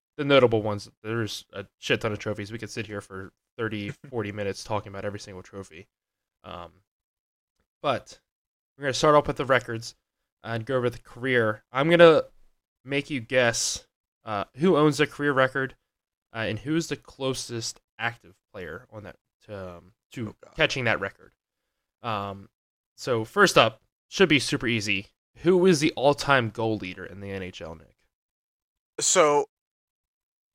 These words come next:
Speaker 2: there's only, uh, there's only one probable guess that I can make for this, and if it's wrong, I don't care. Only because it's the only person that's not an active player that I can name. Um,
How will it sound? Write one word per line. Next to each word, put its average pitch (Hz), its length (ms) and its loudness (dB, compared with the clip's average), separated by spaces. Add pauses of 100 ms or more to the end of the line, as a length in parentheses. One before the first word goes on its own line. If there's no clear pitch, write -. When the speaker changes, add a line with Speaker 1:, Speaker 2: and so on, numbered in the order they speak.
(720)
Speaker 2:
there's 175 260 4
only, 220 200 6 (120)
uh, - 520 -10
there's 151 180 -2
only 160 180 -2
one 127 440 -4 (340)
probable 107 440 -4
guess 98 260 -10
that 101 80 -16
I 95 80 -14
can - 160 -20
make 87 240 -20
for 80 60 -18
this, 80 220 -20
and 98 100 -14
if 95 80 -16
it's 104 120 -16
wrong, 98 240 -8
I 95 80 -16
don't 90 220 -20
care. - 300 -16
Only 104 160 -14
because 101 420 -10 (260)
it's 110 140 -10
the 113 120 -6
only 117 200 -8
person 110 380 -6
that's 101 200 -10
not 101 200 -2
an 95 80 -10
active 95 340 -8
player 95 280 -4
that 92 120 -10
I 90 80 -8
can 87 200 -16
name. 98 300 -14 (400)
Um, 95 240 -4